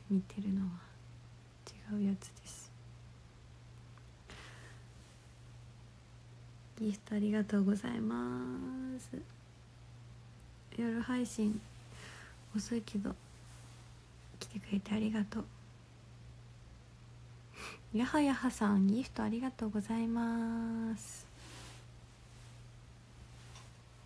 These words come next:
うん。お話し会もね、ありがとうございました。来てくれて。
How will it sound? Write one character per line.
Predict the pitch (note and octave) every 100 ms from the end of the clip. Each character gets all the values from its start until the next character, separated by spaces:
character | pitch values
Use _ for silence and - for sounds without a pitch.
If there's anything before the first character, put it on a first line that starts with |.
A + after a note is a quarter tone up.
| - - - - - - - - -
う |
ん。 | G#3+ G3+ F#3+ F#3 - - - - - - - - - - - - - - - - -
お | G#3
話 | G#3+ A3
し | - -
会 | A3+ A3 A3
も | G#3+ G#3+
ね、 | A3+ G#3+ G#3+ - -
あ | G#3+
り | G#3+
が | A3
と | G3+ G3
う |
ご | G3
ざ | G3 A#3
い |
ま | A#3 B3
し | -
た。 | - -
来 | -
て | G3+
く | G3 F#3+
れ | F#3+
て。 | F#3+